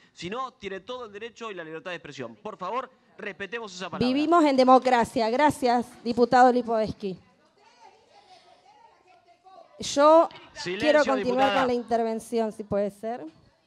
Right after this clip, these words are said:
Speaker 2: Vivimos en un país democrático, señora. Yo aborté, como les decía, y la semana pasada trajeron a una mujer humilde a decir que las mujeres abortábamos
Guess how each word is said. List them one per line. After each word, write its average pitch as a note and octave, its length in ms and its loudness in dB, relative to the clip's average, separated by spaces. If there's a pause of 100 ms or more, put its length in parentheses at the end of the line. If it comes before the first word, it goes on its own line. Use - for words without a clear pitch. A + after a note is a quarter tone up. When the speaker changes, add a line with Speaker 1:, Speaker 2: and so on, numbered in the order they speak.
(360)
Speaker 2:
Vivimos C#4+ 420 -2
en C4 120 2
un C#4 80 0
país C4 240 4
democrático, A#3 760 2
señora. G3+ 580 -4 (1040)
Yo - 180 4
aborté, E4 680 8 (680)
como C4+ 220 4
les B3+ 160 2
decía, C4+ 520 -2 (380)
y C4+ 60 -18
la D#4 140 -4
semana F#4+ 400 -4
pasada D#4 680 -4 (500)
trajeron D#4+ 500 -4
a D#4 60 -4
una D#4 200 -6
mujer D#4 360 -6
humilde D#4 640 -2 (640)
a C4 120 -2
decir C#4+ 320 -4
que D#4+ 120 -8
las D4 100 -4
mujeres D4+ 460 -4
abortábamos C#4+ 800 -4